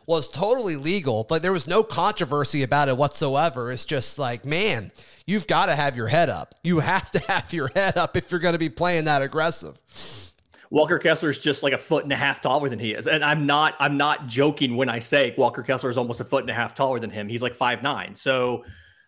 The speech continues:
Speaker 2: uh, he comes up to Walker Kessler's elbow. Walker Kessler did everything legal that was not, should not have been a penalty. The fact that one of those was reviewed for a flagrant drove me nuts.
Speaker 1: Yeah.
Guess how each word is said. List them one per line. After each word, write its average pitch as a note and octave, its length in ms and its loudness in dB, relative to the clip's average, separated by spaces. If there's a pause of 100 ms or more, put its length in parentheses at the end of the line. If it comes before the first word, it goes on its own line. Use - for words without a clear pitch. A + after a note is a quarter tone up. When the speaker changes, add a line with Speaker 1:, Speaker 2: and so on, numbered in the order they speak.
Speaker 2:
uh, C#3+ 100 -4
he C#3+ 260 -2
comes D#3 260 2
up C#3+ 140 2
to D3 60 -2
Walker C3+ 260 2
Kessler's C3 340 0
elbow. B2 400 2
Walker B2 260 2
Kessler D3+ 320 4
did C3 240 2
everything D3+ 540 2
legal C#3+ 300 6
that C3 160 0
was C3 160 0
not, A#2+ 420 0
should D3 220 -2
not C#3 260 0
have C#3+ 160 0
been C3+ 140 0
a B2+ 80 0
penalty. D3+ 340 -2
The C#3 140 0
fact A3+ 320 2
that - 80 2 (100)
one F3+ 220 4
of F#3 100 0
those C3 300 0 (260)
was C#3 240 2
reviewed C3+ 540 2
for D3+ 180 0
a A#2+ 60 0
flagrant D3+ 760 0 (1400)
drove D3 340 4
me D3+ 200 2
nuts. A2+ 500 -4
Speaker 1:
Yeah. A2+ 240 -2